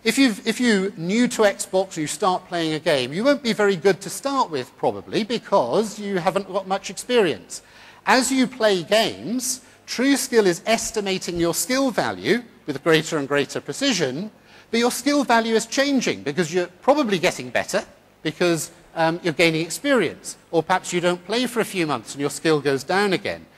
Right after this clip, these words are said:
How can we model that? Well, again, here's the graph. This is two people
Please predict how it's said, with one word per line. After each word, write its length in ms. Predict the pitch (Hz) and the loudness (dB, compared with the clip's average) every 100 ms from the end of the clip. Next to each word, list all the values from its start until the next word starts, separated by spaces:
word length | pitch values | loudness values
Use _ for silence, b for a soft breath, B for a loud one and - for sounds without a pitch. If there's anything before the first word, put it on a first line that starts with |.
| b b | b b
How 220 | 208 240 | 2 2
can 160 | 233 220 | 0 -2
we 100 | 190 | 0
model 340 | 190 180 165 | 2 0 0
that? 420 | 135 85 - - - b b b b b | -2 -2 -8 -16 -18 b b b b b
Well, 120 | 180 | 0
again, 220 | 175 233 | 2 2
here's 320 | 214 196 247 - | 2 2 0 0
the 100 | 160 | -2
graph. 720 | 160 202 139 220 - - - _ b b b b b b _ - | 2 4 4 2 0 -14 -20 _ b b b b b b _ -6
This 180 | 233 | -2
is 120 | 277 - | -2 -4
two 340 | - 240 269 | -2 0 0
people 520 | - 202 - 196 254 | 0 -2 2 2 2